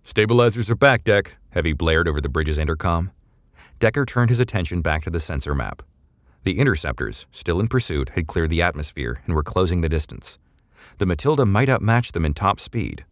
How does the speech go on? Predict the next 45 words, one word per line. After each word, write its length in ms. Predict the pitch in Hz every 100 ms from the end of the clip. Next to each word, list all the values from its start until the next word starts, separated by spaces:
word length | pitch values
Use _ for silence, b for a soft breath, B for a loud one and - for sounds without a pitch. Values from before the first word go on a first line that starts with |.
| _
but 100 | 92
until 280 | 85 73 131
the 160 | 131 -
hulking 260 | 135 123
freighter 400 | 113 - 127 101 -
overcame 420 | 107 117 117 98
its 100 | 90
inertia, 500 | 90 117 123 - - B B B
the 100 | 87
small 320 | - 110 127
interceptor's 540 | 127 95 - 82 82
acceleration 720 | 85 - 104 90 107 117 65
could 180 | 62 73
render 240 | 92 104 113
that 180 | 92
advantage 460 | 104 90 71 71 67
useless. 540 | 76 71 64 - - - _ _ _ _ -
"Okay, 280 | 87 - 101
everyone, 440 | 71 69 64 57 -
we're 100 | 85
not 240 | 82 87
done. 340 | - 78 50 50 - _ B B B
Those 240 | 95 113
interceptors 600 | - 127 131 139 120 135
will 100 | 95
be 100 | 90
within 220 | 87 80 78
firing 440 | - 107 92 78
range 300 | 67 69 73
any 220 | - 85
second. 420 | 85 - 64 50 - _ _ _ b b
Heavy, 320 | 113 76 69 - _ -
bleed 240 | 104 113
what 80 | 131
you 80 | 139
can 200 | 120 113
from 140 | 117
the 60 | -
stabilizers 720 | - 120 82 69 69 69 -
and 140 | 85
put 140 | 101
it 80 | 104
to 60 | 117
the 80 | 107
polarizers. 800 | - 85 69 65 62 50 -